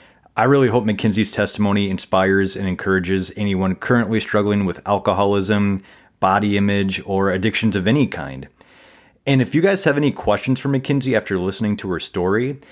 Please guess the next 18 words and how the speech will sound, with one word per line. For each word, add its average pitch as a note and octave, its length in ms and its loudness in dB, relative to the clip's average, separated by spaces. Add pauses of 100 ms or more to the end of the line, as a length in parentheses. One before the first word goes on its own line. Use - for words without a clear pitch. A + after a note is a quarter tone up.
(220)
go C3 180 4
to E3+ 60 -2
the D#3+ 100 2
Testimonies A#2 680 0
with G2 180 -2
Terry G#2 340 0
podcast G2 800 -2
Facebook B2+ 540 -2
page C3+ 340 0
or F#2 140 2
Instagram F#2+ 680 0
profile, F2+ 680 0 (300)
find C3+ 440 0
the D3 60 2
post B2+ 420 0
for G2+ 140 -2
this G#2+ 320 -2
episode, C3 680 -2